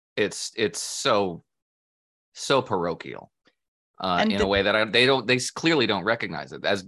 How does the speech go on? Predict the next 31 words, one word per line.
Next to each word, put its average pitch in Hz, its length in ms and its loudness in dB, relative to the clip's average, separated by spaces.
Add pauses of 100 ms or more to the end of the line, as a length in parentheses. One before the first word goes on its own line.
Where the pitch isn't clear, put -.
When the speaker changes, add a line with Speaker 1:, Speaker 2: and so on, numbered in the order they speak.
(160)
Speaker 1:
th-, - 180 -10
the 104 140 0
tone 151 420 0
of 87 140 -4
this, 98 320 -2
of 95 160 -6
their 92 220 2
response 95 540 -2
here 80 180 -4
is 82 100 -8
though 95 120 0
there's 87 180 -6
something 95 360 -4
very 107 360 2
inhumane 95 400 -4
and 85 100 -8
cruel 98 300 -2
is 82 100 -8
being 85 200 -6
done 92 180 -4
to 92 60 -8
these 82 200 -10
people, 78 400 -12 (240)
which - 140 -16
does 110 160 2
not 120 140 -2
comport 113 360 0
with 92 140 -4
anybody 113 340 0
else's 110 320 0
experience, 92 560 -4